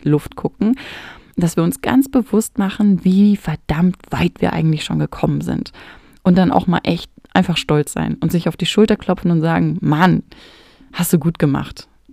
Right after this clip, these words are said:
war gut. Und jetzt hast du einen Rückschlag, Herrgott, ja." Ne? Aufstehen, Krönchen richten, weitergehen. Auch so ein dummer Spruch, ja, ich weiß. Aber doch irgendwie auch passend, ne?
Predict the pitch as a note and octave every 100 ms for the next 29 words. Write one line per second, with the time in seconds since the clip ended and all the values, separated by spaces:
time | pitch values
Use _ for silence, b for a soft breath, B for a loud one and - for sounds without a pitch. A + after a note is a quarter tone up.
0 | _ - E3 F#3 D#3+ F3 - - D3 D3+
1 | - F#3+ G3 - - - - F3 D#3 G3+
2 | - B3 A#3+ - B B B B - F#3
3 | F3 E3 - C#3+ D#3 - _ _ _ _
4 | _ _ _ - F3+ G#3 - F3+ F#3 -
5 | F#3+ F#3 F3 - E3+ - D#3 D#3 - D#3
6 | - - - - - - B B B B
7 | B B B _ _ _ _ - _ -
8 | D#3+ D#3+ D#3+ D3+ D3+ D#3 C#3 - C#3+ -
9 | D#3+ C#3+ - - - - F3+ - - D#3
10 | D3+ D#3+ E3 C4 C4+ - _ - G3 -
11 | G#3 G#3 G3+ - - G3+ - - - A#3+